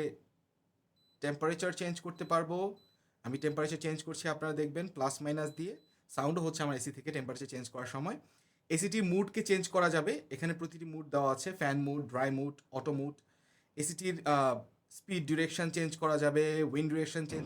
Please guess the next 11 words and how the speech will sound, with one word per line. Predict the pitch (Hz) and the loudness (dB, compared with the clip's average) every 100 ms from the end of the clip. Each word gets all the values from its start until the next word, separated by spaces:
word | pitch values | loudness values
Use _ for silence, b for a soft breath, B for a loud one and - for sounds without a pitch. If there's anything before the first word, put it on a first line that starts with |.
| - | -2
করা | 151 147 143 | 0 2 2
যাবে, | 143 165 170 B B B - | 0 -2 -4 B B B -4
এসিটিতে | 170 233 220 233 190 196 180 | -2 0 -2 4 4 4 2
টাইমার | 175 196 190 | 4 4 4
সেট | 160 - | 0 -2
করা | 127 113 | -2 -2
যাবে। | 107 - - _ _ _ _ - 160 | -4 -12 -20 _ _ _ _ 4 6
আমি | 208 180 | 8 8
রাতের | 170 208 214 214 175 | 8 6 6 2 -2
কোনো | 185 196 | -2 0
সময় | 202 | 2